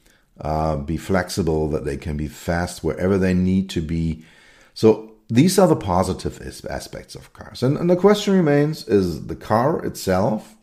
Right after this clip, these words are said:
a technology that is good or bad? Not a clear answer here.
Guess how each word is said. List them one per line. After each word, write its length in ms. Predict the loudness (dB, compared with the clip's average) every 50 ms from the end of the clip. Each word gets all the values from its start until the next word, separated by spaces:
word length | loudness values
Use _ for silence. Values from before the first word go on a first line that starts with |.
| _ _ -12
a 80 | -10
technology 640 | -6 -6 -4 -2 0 0 2 2 0 0 0 -2 -2
that 160 | -2 -2 -4
is 160 | -6 -6 -8 -4
good 440 | -2 -2 0 0 0 0 -2 -4 -8
or 200 | -8 -8 -8 -8
bad? 420 | -8 -6 -6 -4 -4 -6 -8 -12 -18 _ _ _ _ _ _ _ _ _ _ _ _ _ _ _ _ _ _ _ _ _ _ _ _ _ _ _ _ _ _ _ _ _ _ _ _ _ _ _ _ _ _ _ _ _ _ _ -10
Not 240 | -6 -4 0 2 4
a 60 | 2
clear 200 | 4 2 2 2
answer 340 | 2 2 2 0 0 -4 -10
here. 180 | -14 -16 -20